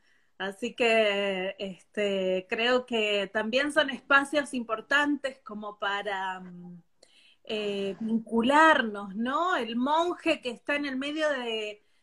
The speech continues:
de la montaña y no se comunica con nadie,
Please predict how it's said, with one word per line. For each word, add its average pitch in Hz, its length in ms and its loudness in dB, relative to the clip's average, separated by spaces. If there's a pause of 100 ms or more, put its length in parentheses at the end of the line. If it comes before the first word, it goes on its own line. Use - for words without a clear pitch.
(180)
de 202 180 -8
la 208 180 -4
montaña 214 560 -2
y 320 80 -14
no 269 160 -10
se 269 180 -6
comunica 247 580 -4
con 226 300 -2
nadie, 320 760 2